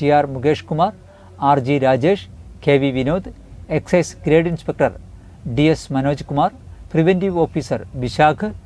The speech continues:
സിവിൽ എക്സൈസ് ഓഫീസർമാരായ സുബിൻ, രജിത്,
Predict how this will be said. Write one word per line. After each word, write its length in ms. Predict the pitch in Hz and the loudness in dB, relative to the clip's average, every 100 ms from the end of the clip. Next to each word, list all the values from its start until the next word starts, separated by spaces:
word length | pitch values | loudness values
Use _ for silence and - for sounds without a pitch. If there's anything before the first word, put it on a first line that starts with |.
| - | -20
സിവിൽ 400 | - - 170 196 - | -8 -2 2 2 0
എക്സൈസ് 380 | 160 170 160 175 | -4 -2 -4 -4
ഓഫീസർമാരായ 760 | 156 170 175 147 139 135 110 - - - - | -4 -6 -6 -2 2 2 2 -2 -10 -16 -16
സുബിൻ, 480 | - 156 120 190 214 - - - - - - | -6 -2 0 -2 -4 -14 -20 -20 -20 -14 -6
രജിത്, 560 | 143 139 113 202 - | 2 2 2 -6 -6